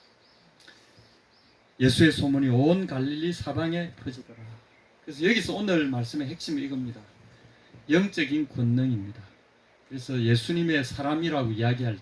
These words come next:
때, 예수님의 제자라고 우리가 이야기할 때, 혹은 우리가 예수님을 배운다, 예수님의 교훈을 따라가는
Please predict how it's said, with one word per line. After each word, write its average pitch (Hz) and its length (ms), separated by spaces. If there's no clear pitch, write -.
때, 107 100
예수님의 131 420
제자라고 156 520
우리가 139 180
이야기할 120 560
때, 104 180
혹은 170 240
우리가 143 260
예수님을 139 520
배운다, 151 720
예수님의 147 640
교훈을 147 420
따라가는 156 600